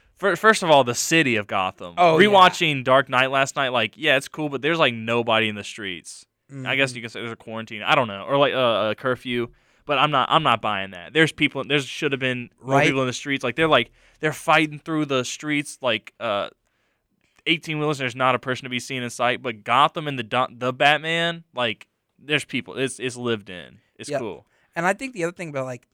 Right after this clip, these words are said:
Speaker 2: difference between the Batman and Dark Knight, like, Gotham almost feels like New York.
Speaker 1: Yes.
Speaker 2: Like, in that one. Like, it just feels like a regular city. While Gotham feels like
Speaker 1: Yeah, it's
Speaker 2: Gotham, like, the
Speaker 1: Gotham.
Speaker 2: yeah, in
Speaker 1: It's
Speaker 2: this
Speaker 1: dope.
Speaker 2: one.
Speaker 1: This is what I think of, like,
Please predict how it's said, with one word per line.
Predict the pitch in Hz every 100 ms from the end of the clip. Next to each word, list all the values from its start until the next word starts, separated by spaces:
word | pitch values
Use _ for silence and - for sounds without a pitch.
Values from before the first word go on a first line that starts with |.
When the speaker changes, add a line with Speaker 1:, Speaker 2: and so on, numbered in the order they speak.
| _
Speaker 2:
difference | 135 147 139 -
between | 143 123 113
the | 127
Batman | 127 123 120
and | 117
Dark | 127
Knight, | 123 _
like, | 165 139 - _ _ -
Gotham | 170 247 262
almost | 226 -
feels | 190
like | 143 -
New | 127 131
York. | 117 113 - _
Speaker 1:
Yes. | 127 123 127 123
Speaker 2:
Like, | 147
in | 135
that | 131 120
one. | 120
Like, | 131
it | 143
just | 143
feels | 175
like | 170
a | 139
regular | 147 143 127
city. | 131 143 165 _ _ _ -
While | 139
Gotham | 131 160 190 160 139 _ 170
feels | 170 156 143
like | 139 127
Speaker 1:
Yeah, | 117
it's | 98 123
Speaker 2:
Gotham, | 127 107 87 131
like, |
the |
Speaker 1:
Gotham. | 143 147
Speaker 2:
yeah, | 135 120
in | 127
Speaker 1:
It's | 135
Speaker 2:
this | 135
Speaker 1:
dope. | 101 -
Speaker 2:
one. | 127
Speaker 1:
This | 139
is | 139
what | 139 127 -
I | 113
think | - 120 113
of, | 107
like, | 110 104 98